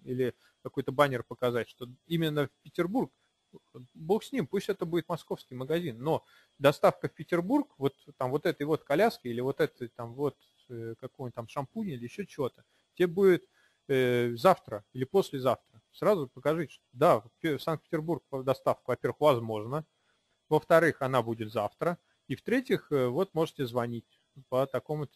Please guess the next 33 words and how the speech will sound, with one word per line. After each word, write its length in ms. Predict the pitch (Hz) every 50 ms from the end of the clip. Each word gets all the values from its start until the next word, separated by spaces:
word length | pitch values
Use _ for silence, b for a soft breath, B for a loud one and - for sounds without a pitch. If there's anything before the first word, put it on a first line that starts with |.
| _ -
телефонному 480 | 123 110 - - 139 135 127 123 123
номеру. 380 | 120 120 113 107 110 110 113 113 156
Уровень 300 | 175 180 208 214 180 -
конверсии 480 | - 170 170 190 220 214 - - -
в 100 | 123 120
разы 460 | 131 170 180 156 151 147 127 113 107 _ _ _ _
увеличивается. 920 | 151 147 147 147 147 139 147 139 127 113 - - - 131 127 - - _ _ _ _ _ _ _ _ _ _ _ _ -
И 520 | 160 180 190 185 165 156 156 143 151 160 151
в 280 | 147 165 180 170 160 147
веб-аналитике 720 | 151 185 180 - 180 165 175 202 240 226 - - - 135 117
вы, 360 | 120 147 175 175 165 151 - _
если 440 | - 151 - - - 156 147 143 - _
видите 600 | 165 175 170 165 160 220 233 208 170 - - 123
такой 320 | - - 127 - - 131 113
вот 140 | 107 101 _
момент, 320 | - 127 139 143 117 101
что 160 | - _ - 123
у 40 |
вас 220 | 135 147 120 - -
есть 220 | 123 110 - -
трафик 320 | - 127 117 - - _ _ _
из 140 | - 117 113
регионов, 500 | 117 117 120 120 113 110 113 123 147 - _ _ _ _ _ _ _ _
из 260 | 139 127 117 110 -
Санкт-Петербурга, 680 | - 139 127 - _ _ 139 123 123 147 170 151 139 135
из 60 | 131
Новосибирска, 720 | 147 147 131 - - - 123 135 170 156 - - - 127
откуда-то 520 | - _ - 151 139 - _ - 127 123
из 260 | 123 123 123 120 117 -
других 340 | - 139 151 165 151 -
регионов, 460 | - 139 135 143 147 139 127 123 110 - _ _ _ _ _ _ _ _ _ _ _ _ _ _
а, 160 | - - 131 135
но 320 | 156 185 165 131 107 -